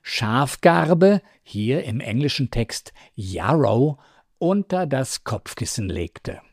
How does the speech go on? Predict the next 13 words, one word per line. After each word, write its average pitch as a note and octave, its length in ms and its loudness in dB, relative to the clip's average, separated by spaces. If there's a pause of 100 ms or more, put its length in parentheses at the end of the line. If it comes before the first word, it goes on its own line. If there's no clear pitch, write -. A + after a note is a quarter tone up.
(760)
Im G3 300 2
bayerisch-österreichischen D3 1800 4
Raum G#2+ 540 0
lebte D3 480 2
die A#2+ 120 0
Vorstellung, E3+ 880 0 (300)
dass C#3+ 320 -4
die A2+ 300 0
rötlich C#3+ 800 2
blühende A2+ 420 -2
Schafgarbe D#3+ 1080 0 (360)
den G#3+ 200 4
Männern, G2 520 2